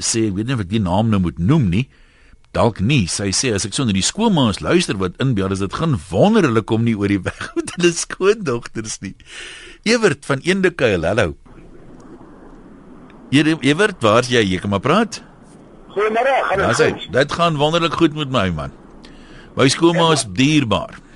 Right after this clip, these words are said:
Speaker 2: Uh, ek,
Speaker 1: Ja.
Speaker 2: my skoonma is oorlede.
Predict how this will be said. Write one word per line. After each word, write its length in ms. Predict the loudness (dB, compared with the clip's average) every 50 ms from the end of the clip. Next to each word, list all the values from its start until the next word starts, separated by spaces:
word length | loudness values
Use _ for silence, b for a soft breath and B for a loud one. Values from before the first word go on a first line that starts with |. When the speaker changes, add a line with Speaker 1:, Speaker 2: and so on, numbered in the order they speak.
| B B B B -20 -20 -20 -20 -20 -20 -10 -4
Speaker 2:
Uh, 320 | -2 0 0 0 -2 -6 -8 -8
ek, 120 | -6 -4 -2
Speaker 1:
Ja. 140 | -2 -4 -4 -8 -12 -16 -20 -20 -20 -20 -14
Speaker 2:
my 180 | -8 -6 -6 -4
skoonma 420 | -6 -8 -8 -8 -4 -2 -2 -2 -2
is 100 | -4 -4
oorlede. 640 | -6 -4 -4 -4 -4 -4 -2 -2 -2 -2 -4 -6